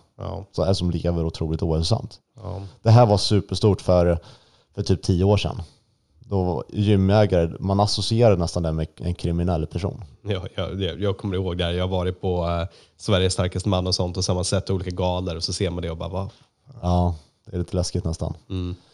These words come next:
Speaker 2: Eh, men, eh, det, det ändras, för att det, det är inte lika enkelt att driva gym längre.
Speaker 1: Nej.
Speaker 2: Utan det, det krävs, du måste kunna träna, du måste kunna ekonomi, du måste kunna marknadsföring. Alltså det är så hög konkurrens nu så
Speaker 1: Det är
Speaker 2: att du,
Speaker 1: brutalt.
Speaker 2: du får inte ha luckor.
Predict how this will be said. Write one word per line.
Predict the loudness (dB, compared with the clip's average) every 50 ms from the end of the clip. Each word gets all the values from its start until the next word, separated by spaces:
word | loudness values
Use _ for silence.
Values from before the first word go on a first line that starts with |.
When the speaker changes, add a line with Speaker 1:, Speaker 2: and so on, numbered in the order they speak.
| _ _ _ _
Speaker 2:
Eh, | 2 4 6 8 8 8 6
men, | 6 6 8 8 8 8
eh, | 8 8 6
det, | 6 6 8 8 8 8
det | 8 8
ändras, | 8 8 8 6 6 4 4 0 -4 -2
för | 0 0
att | 0 0 -2 0
det, | 4 6 6 8 8 6 6
det | 6 6
är | 6
inte | 6 6 6
lika | 4 4 4 2 2
enkelt | 2 2 2 0 -2 -2 -2
att | 0
driva | 2 2 4 4 6
gym | 6 6 6 4 2
längre. | 0 0 -2 -4 -4 -8 -10 -16 _
Speaker 1:
Nej. | -16 -14 -14 -14 -12
Speaker 2:
Utan | -6 -2 0 2 2
det, | 4 4 4 4
det | 2 0 2
krävs, | 4 4 6 6 4 4 2
du | -2 0
måste | 2 0 0 0 -2
kunna | -2 0 0 2
träna, | 2 4 4 4
du | 4 4 4
måste | 2 0 -2 -2
kunna | -2 -2 -2
ekonomi, | -2 -2 0 0 2 2 2
du | 2
måste | 2 0 -2 -2
kunna | -2 0 0
marknadsföring. | 2 0 0 -2 -2 -6 -4 0 2 2 2 2 2 2 0
Alltså | 0 0 0
det | 0 0
är | 0
så | 0 0 0
hög | 2 2 2 0 0
konkurrens | -2 -2 0 2 2 2 4 2 2 0 -2
nu | -2 -2 -2
så | 0 -2
Speaker 1:
Det | -2
är | -2
Speaker 2:
att | -2 -4
du, | -4
Speaker 1:
brutalt. | -4 -4 -4 -6 -4 -4
Speaker 2:
du | -4 -4
får | -2 0 2 2 2
inte | 2 0 -2
ha | -2 -2 0
luckor. | -2 -2 -4 _ -8 -8 -8 -8 -8 -10